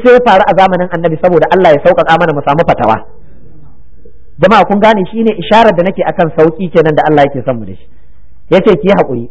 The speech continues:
wannan kaddara ce Allah ya kaddara muku ku mata, ƴaƴan Annabi Adamu, abin da za a yi yanzu ki je ki ainihin wato yi wanka." Duk abin da mai hajji yake ki,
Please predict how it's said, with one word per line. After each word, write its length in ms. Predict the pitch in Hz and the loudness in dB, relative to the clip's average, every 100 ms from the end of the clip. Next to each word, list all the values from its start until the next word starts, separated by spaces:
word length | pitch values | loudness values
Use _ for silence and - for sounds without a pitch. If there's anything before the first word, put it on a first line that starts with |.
| - | -2
wannan 240 | 180 175 | 0 2
kaddara 320 | 160 165 180 151 | 2 4 4 4
ce 120 | 165 | 2
Allah 240 | 170 165 151 | 2 4 2
ya 40 | |
kaddara 240 | 165 156 156 | 2 2 2
muku 220 | 165 151 | 2 -4
ku 160 | - 156 | -2 2
mata, 320 | 160 160 160 160 - - - | 2 4 4 2 -6 -18 -2
ƴaƴan 280 | 175 175 180 | 2 4 4
Annabi 240 | 156 156 143 | 2 2 4
Adamu, 320 | 147 147 143 139 - - - | 4 2 0 -4 -10 -14 -2
abin 160 | 143 170 | 0 2
da 80 | 151 | 4
za 60 | 170 | 4
a 100 | 156 | 4
yi 80 | 156 | 2
yanzu 320 | 147 135 156 160 - - | 0 0 -2 -4 -10 -12
ki 160 | 143 | -10
je 180 | 127 170 180 - - - - - | 0 2 2 -4 -14 -16 -16 -12
ki 100 | - | 0
ainihin 400 | 147 156 165 170 | 2 4 2 2
wato 320 | 165 139 - | 2 2 0
yi 80 | 127 | 0
wanka." 400 | 143 151 143 147 135 - - - - - - - - - - - - - - | 4 4 4 0 0 -6 -16 -16 -16 -16 -16 -16 -16 -16 -16 -16 -16 -16 -16
Duk 160 | - - - | -4 -4 0
abin 220 | 208 208 | 0 2
da 80 | 180 | 0
mai 120 | 156 151 | 0 -2
hajji 240 | 175 143 | -2 0
yake 240 | 160 151 143 | -2 0 -4
ki, 280 | - 120 120 | -4 -10 -10